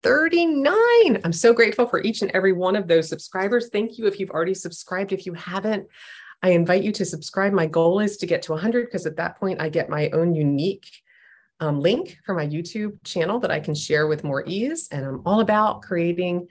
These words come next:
more ease in an A D H D friendly way.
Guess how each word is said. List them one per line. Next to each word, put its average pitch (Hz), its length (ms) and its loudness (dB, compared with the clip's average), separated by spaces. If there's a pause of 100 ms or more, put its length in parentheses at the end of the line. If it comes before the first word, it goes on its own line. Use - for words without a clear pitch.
(360)
more 147 240 -2
ease 226 380 0
in 156 100 0
an 151 140 -2
A 160 80 -4
D 175 120 -6
H - 160 -12
D 160 80 -6
friendly 156 340 0
way. 147 300 -2